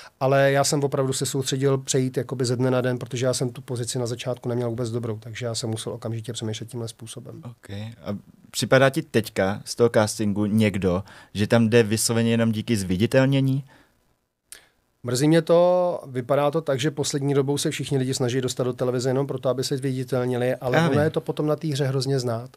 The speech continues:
Speaker 1: Potom
Speaker 2: Ok.
Speaker 1: uvidíš, že jsou tam lidi, kteří tam šli hrát,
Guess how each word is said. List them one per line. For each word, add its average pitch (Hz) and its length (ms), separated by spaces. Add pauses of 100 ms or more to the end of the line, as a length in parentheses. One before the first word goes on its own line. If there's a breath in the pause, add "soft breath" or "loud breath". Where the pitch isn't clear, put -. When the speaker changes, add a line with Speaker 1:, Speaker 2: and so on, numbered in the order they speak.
(120)
Speaker 1:
Potom 139 280
Speaker 2:
Ok. - 80
Speaker 1:
uvidíš, 139 380
že 131 100
jsou 131 120
tam 135 180
lidi, 127 180
kteří 127 200
tam 123 180
šli 147 200
hrát, 135 380